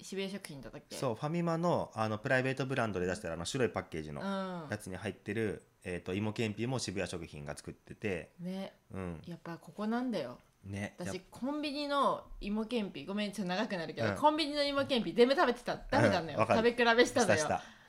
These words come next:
Speaker 1: ね。
Speaker 2: うん。
Speaker 1: ファミマダントツだったよね。
Speaker 2: ダントツで美味しい。
Speaker 1: 本当に。
Speaker 2: やっぱね、芋けんぴはね、もう渋谷食品以外考えられないってぐらい。あ、あとね、い-、横山せ-、
Speaker 1: 食品。
Speaker 2: 食品だっけ？
Speaker 1: あ、製菓。なんだっけ？
Speaker 2: うん。なんかちょっとあの、ぶっといさ、
Speaker 1: うんうん。
Speaker 2: やつ。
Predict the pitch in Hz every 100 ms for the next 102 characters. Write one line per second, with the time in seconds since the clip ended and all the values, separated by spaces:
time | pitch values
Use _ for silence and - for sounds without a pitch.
0 | - 240 311 185 - 101 85 - - 262
1 | 320 240 226 240 262 262 262 240 190 131
2 | 147 135 - 120 107 - 82 - _ _
3 | _ - 208 202 - 98 131 - 120 98
4 | 113 170 180 208 180 - 92 80 87 80
5 | 78 85 - 131 135 139 135 131 107 80
6 | 107 104 104 101 101 95 - 90 - 110
7 | 87 - 92 87 76 - - - _ -
8 | 113 - 180 175 170 - - _ _ _
9 | - - - - - - - 151 113 98
10 | - 120 - 101 78 - - 180 175 -
11 | 226 - - - - 190 95 87 127 131
12 | 139 131 101 117 - 175 127 - 92 85
13 | - 107 - 80 71